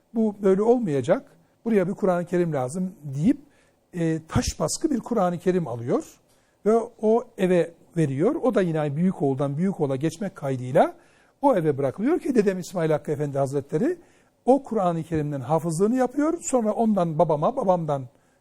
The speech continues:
bana, benden de işte oğluma ve oradan toruna aktarılan bir Kur'an-ı Kerim. O ev bu şekilde devam ediyor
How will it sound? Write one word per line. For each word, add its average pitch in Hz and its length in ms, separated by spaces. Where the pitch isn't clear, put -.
bana, 202 360
benden 165 380
de 269 160
işte 170 260
oğluma 180 500
ve 170 40
oradan 156 280
toruna 170 440
aktarılan 175 520
bir 214 80
Kur'an-ı 160 360
Kerim. 202 260
O 180 100
ev 208 160
bu 233 60
şekilde 165 380
devam 170 280
ediyor 302 280